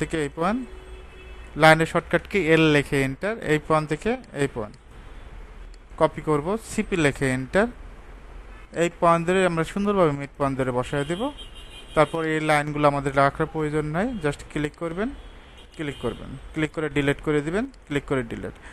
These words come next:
এখন আমাদের এটা সিসি করে দিতে হবে, এইচ লেখে এন্টার। কি লেখে এন্টার? এইচ লেখে এন্টার। এখানে এআর কংক্রিট। এখন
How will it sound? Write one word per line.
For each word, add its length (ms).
এখন 240
আমাদের 300
এটা 140
সিসি 300
করে 220
দিতে 200
হবে, 140
এইচ 140
লেখে 240
এন্টার। 240
কি 140
লেখে 200
এন্টার? 240
এইচ 120
লেখে 240
এন্টার। 220
এখানে 180
এআর 200
কংক্রিট। 300
এখন 140